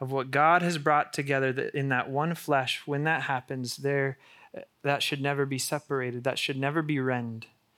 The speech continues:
Jesus, of course, as he's quoting, uh, Genesis two.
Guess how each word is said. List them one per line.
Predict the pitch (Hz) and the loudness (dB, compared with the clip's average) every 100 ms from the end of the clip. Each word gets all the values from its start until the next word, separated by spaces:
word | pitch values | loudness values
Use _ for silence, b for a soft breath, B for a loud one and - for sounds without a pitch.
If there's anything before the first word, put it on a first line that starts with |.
| b b b b b _ _ _ _ _ _ _ _ - | b b b b b _ _ _ _ _ _ _ _ 0
Jesus, | 175 175 160 - | 4 4 2 -2
of | 143 | -4
course, | - 160 170 | 2 4 4
as | 160 143 | 0 0
he's | 147 143 | -2 -4
quoting, | - 180 185 180 143 147 143 B B - | 2 4 6 6 4 2 -6 B B 2
uh, | 139 135 135 | 6 6 4
Genesis | 139 160 160 - 151 | 2 0 2 0 -2
two. | - - 208 160 127 | -2 0 4 4 2